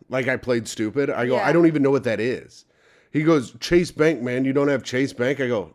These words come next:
Speaker 1: "No, I don't have Chase Bank. I don't even have a bank account."
Speaker 2: Yeah.
Speaker 1: And then I go, "Hey, man, this is my stop."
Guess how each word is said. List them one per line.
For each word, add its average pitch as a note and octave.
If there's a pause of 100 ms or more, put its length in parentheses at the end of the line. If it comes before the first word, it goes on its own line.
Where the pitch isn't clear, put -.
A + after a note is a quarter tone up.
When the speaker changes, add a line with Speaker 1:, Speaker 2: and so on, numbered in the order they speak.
(120)
Speaker 1:
"No, F#3+
I B2
don't C3+
have A#2
Chase A#2+
Bank. A2
I D3+
don't E3
even D#3+
have D#3
a B2+
bank B2
account." F#2 (140)
Speaker 2:
Yeah. G#3+ (380)
Speaker 1:
And C#3+
then D#3+
I D3
go, C#3
"Hey, D3+
man, C#3+
this D3+
is C#3
my A#2 (160)
stop." -